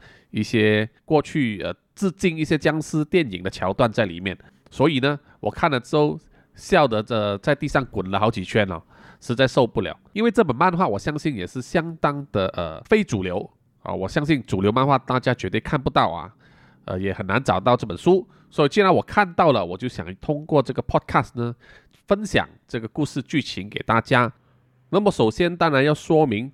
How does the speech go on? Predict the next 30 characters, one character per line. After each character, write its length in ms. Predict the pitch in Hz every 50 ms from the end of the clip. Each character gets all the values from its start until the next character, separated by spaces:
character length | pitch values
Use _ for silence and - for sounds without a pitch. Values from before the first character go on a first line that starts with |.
| _ _ -
因 140 | 147 165 175
为 100 | 175 165
这 120 | - 180
个 60 | 170
故 200 | 156 - 175 160
事 260 | 156 - - 160 143
发 260 | 120 - - 143 143 143
生 320 | - - 156 143 143 143
在 220 | - - 131 123
日 200 | 113 110 - - 123 - -
本， 120 | - 82 - _ _ _ _ - - _ - -
那 80 | - 156
么 120 | 165 170
它 240 | - - 185 160 160
会 240 | 156 - 165 160 131
有 200 | 104 92 82 82
很 300 | - - 90 85 85 85
多， 380 | - 104 104 104 101 101 101 101 - - _ _ _
呃， 200 | - 87 87 85
日 240 | 85 92 123 151 147 131 - -
本 300 | 92 87 85 85 82 80
的 260 | - 95 90 87 87 87
元 220 | 82 92 95 110
素 260 | 123 202 165 104 - _ _ _ _
啊， 140 | - 87 -
包 200 | - 131 127 127
括 600 | - - - 135 123 101 90 76 - - - - _ _ _ _ _
宅 180 | - 104 92 110
文 180 | 110 101 104
化 260 | 117 127 165 156 107